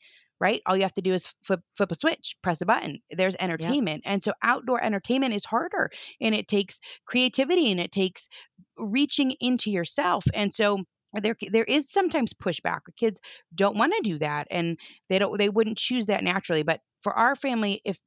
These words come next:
Speaker 1: there's friends going, they're always in. So Friends is
Speaker 2: Yeah.
Speaker 1: huge, and you don't need, I mean, if you had one other family that you could meet, I mean, that's all you need. If you have a group of two or three or four, you know, and then people, if someone's sick or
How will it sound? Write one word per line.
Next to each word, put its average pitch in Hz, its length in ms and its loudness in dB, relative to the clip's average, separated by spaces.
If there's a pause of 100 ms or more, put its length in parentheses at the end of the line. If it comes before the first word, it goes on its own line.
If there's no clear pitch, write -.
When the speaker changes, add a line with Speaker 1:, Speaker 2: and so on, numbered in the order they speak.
Speaker 1:
there's 190 200 0
friends 302 320 2
going, 165 400 0 (120)
they're 185 220 2
always 202 300 2
in. 131 300 -8
So 214 180 -2
Friends 285 320 0
is 277 140 0 (360)
Speaker 2:
Yeah. 214 200 -2
Speaker 1:
huge, - 60 -14 (420)
and 262 140 2
you 269 100 0
don't 262 320 2
need, 226 340 2 (300)
I 233 80 2
mean, 226 180 2 (120)
if 220 180 0
you 294 120 4
had 277 160 0
one 233 400 2
other 240 240 2
family 151 440 -4 (600)
that 175 100 -2
you 190 80 -2
could 175 140 0
meet, 170 200 0
I 185 100 -2
mean, 202 100 2
that's 247 200 0 (100)
all 262 180 2
you 254 140 2
need. 135 240 -4 (100)
If 247 140 -2
you 285 80 2
have 254 160 0
a 240 60 0
group 240 200 -2
of 254 100 -4
two 254 180 -2
or 240 80 2
three 247 300 -2
or - 100 -2
four, 226 480 0 (480)
you 233 140 -2
know, 202 160 2
and 208 120 0
then 202 100 2
people, 202 260 -2
if 202 120 -4
someone's 214 340 0
sick 208 240 -2
or 180 180 -2